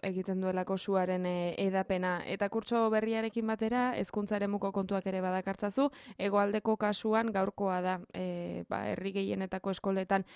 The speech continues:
eta ikastetxeetan, eh, ikasturte hasierako eguna, zuen kasuan, iparraldean, lehenago hasiak dira aurrak eskoletara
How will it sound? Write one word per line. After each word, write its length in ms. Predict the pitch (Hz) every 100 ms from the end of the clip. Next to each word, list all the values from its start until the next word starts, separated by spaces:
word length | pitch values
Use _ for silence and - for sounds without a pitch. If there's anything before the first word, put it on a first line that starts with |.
| - -
eta 180 | 202
ikastetxeetan, 800 | 196 202 196 202 202 190 196 196 190
eh, 180 | 185
ikasturte 640 | 180 196 185 196 190 196 190
hasierako 600 | - 190 208 208 196 202
eguna, 340 | 202 208 240 285 - -
zuen 240 | - 208
kasuan, 500 | 202 190 - 208 247 226
iparraldean, 720 | 175 180 185 180 196 247 226
lehenago 420 | 185 190 180 170 -
hasiak 420 | 190 180 190 185
dira 240 | 185 180 170 - -
aurrak 320 | 196 196 190
eskoletara 640 | 190 202 196 190 196 190